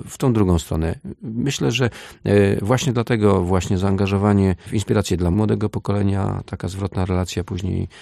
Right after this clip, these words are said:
taki feedback w stosunku do dorosłych i zachęcanie dorosłych, mówienie o tym, że to nie jest wstyd. Zresztą, jak sam pan widzi, obserwuje, jest bardzo duża ilość osób, które dzisiaj już, e, chętnie wychodzą, przemieszczają się, e, po ulicach chodzą,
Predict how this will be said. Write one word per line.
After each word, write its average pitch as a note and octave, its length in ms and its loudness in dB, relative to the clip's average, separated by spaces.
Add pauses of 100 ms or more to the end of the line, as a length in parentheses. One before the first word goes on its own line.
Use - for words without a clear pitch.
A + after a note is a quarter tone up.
taki - 200 -10
feedback F#2+ 280 -4
w - 20 -16
stosunku F#2 340 -4
do F2+ 100 -2
dorosłych G2 540 -2 (380)
i - 80 -6
zachęcanie A2 460 0
dorosłych, G2+ 480 0
mówienie G2 400 2
o G2 100 -2
tym, G2+ 180 -2
że F#2 100 -2
to - 100 -4
nie G2+ 140 2
jest G2+ 160 0
wstyd. - 400 -4 (340)
Zresztą, - 240 -4
jak A2 240 0
sam A#2 240 0
pan F2 300 0
widzi, F2 260 -2
obserwuje, F#2 640 -2 (260)
jest F#2+ 240 0
bardzo F#2 320 6
duża E2+ 260 0
ilość F2 360 -2
osób, F2+ 280 -4
które E2+ 240 -4
dzisiaj F2+ 360 -4
już, E2+ 400 -2
e, E2 260 -2
chętnie F#2 380 -2
wychodzą, E2 320 0 (560)
przemieszczają E2 640 4
się, F2 420 0 (340)
e, E2+ 420 0
po - 140 0
ulicach F#2 420 4
chodzą, E2 480 2